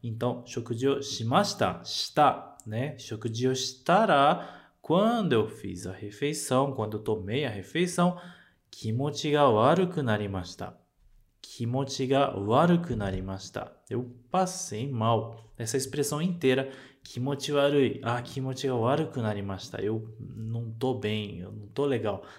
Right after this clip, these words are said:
Né? Isso é uma expressão, tá? Que quer dizer que significa passar mal, tá bom? Kino shokuji shitara kimo-,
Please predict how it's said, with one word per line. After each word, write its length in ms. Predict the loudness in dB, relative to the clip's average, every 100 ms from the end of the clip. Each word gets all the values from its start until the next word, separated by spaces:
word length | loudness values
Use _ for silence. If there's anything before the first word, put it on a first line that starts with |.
| _
Né? 100 | -4
Isso 320 | -2 -2 0
é 80 | 0
uma 120 | 0
expressão, 600 | -4 -2 -2 0 -4 -8 -2
tá? 180 | 2 2
Que 440 | -2 -12 -10 -10 -12 -20 -20 _ _
quer 120 | -6
dizer 160 | -4 -6
que 120 | -8
significa 480 | -12 -10 -10 -8 -10
passar 500 | -4 -4 0 -2 -2
mal, 260 | -4 -8 -8
tá 80 | 2
bom? 220 | 2 2 -6 -20 _ -6
Kino 420 | 0 4 4 2
shokuji 480 | -2 -2 -2 -6 -8
shitara 680 | 2 4 6 4 0 -12 -20 _ _ _ _
kimo-, 420 | -4 -2 -2 -6